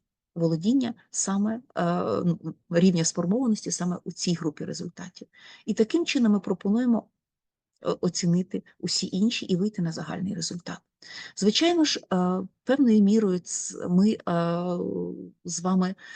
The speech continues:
в таких, е, експериментальних умовах, е, тому що сьомий клас, е, для біологів це щось особливе, це перехід до нушу. У нас будуть виникати питання. Ми пропонуємо тримати дискусію, тримати зв'язок саме на проєкті "Якість освіти".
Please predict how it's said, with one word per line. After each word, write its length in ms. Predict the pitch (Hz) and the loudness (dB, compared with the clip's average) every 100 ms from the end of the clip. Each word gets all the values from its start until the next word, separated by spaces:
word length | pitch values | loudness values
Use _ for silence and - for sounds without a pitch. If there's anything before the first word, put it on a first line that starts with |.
| - | -20
в 60 | _ | _
таких, 360 | 180 208 190 - | -4 -2 -2 -2
е, 160 | - 170 | -4 -4
експериментальних 840 | 185 - 185 180 180 185 175 165 180 | -4 0 4 4 6 4 4 2 2
умовах, 480 | 180 254 240 208 _ - - - | 2 2 0 -2 _ -20 -20 -12
е, 80 | - | -10
тому 320 | 170 185 180 | -2 2 2
що 500 | 190 - 190 180 180 175 | 2 0 0 0 -2 -2
сьомий 380 | - 202 196 | 2 4 4
клас, 480 | 185 190 196 196 - | 4 0 2 2 2
е, 240 | - 185 180 - - | -2 -6 -6 -8 -10
для 420 | 175 170 175 180 | -10 -8 -2 2
біологів 480 | 165 175 196 175 170 | 4 4 4 2 -2
це 120 | - | -6
щось 240 | - 180 180 | -8 -6 -4
особливе, 520 | - 165 175 233 214 | -2 0 2 2 2
це 140 | - | -2
перехід 420 | - 170 170 175 | -4 -2 -2 -2
до 120 | 160 165 | -2 2
нушу. 360 | 196 277 - | 2 0 -6
У 420 | - - - - | -10 -14 -12 0
нас 120 | 185 180 | 2 4
будуть 280 | 202 196 | 2 0
виникати 400 | 175 170 175 170 | -2 -4 -4 -6
питання. 520 | 175 170 - 247 277 226 | -6 -4 0 0 2 4
Ми 120 | 196 | 4
пропонуємо 760 | - 190 202 220 208 190 190 - - - _ _ _ _ - | 4 4 6 6 6 6 2 -4 -18 -20 _ _ _ _ 2
тримати 360 | 202 196 202 180 | 6 6 6 0
дискусію, 580 | 185 - - 202 190 | -2 -2 0 0 0
тримати 400 | 180 185 185 175 | 0 2 2 2
зв'язок 440 | 175 175 175 185 175 | -2 0 0 0 -2
саме 280 | - 170 170 | -6 -4 -2
на 120 | 170 | -2
проєкті 440 | - 175 170 - | -2 -4 -4 -4
"Якість 380 | 170 165 175 - | -4 -4 -6 -4
освіти". 500 | 170 196 233 - - | -4 -2 -4 -4 -8